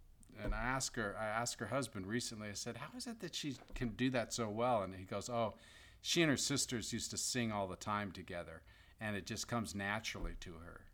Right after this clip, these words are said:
Isn't it interesting how being in a family even and, and all, and learning how to, quote, sing together is beautiful,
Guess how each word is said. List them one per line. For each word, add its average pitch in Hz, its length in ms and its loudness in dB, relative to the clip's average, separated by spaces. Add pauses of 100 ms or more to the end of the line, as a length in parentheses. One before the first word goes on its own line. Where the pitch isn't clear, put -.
(160)
Isn't 156 160 -2
it 190 120 4
interesting 120 680 0 (420)
how 120 460 6
being 127 200 6
in 113 140 2
a - 40 -4
family 127 580 4 (120)
even 95 280 -8 (200)
and, 104 240 -4 (120)
and 104 100 -4
all, 101 320 -2
and 101 160 -8 (120)
learning 123 260 4
how 123 180 8
to, 101 160 2 (320)
quote, 127 380 2
sing 135 360 6
together 110 640 2 (320)
is 117 220 0
beautiful, 160 580 2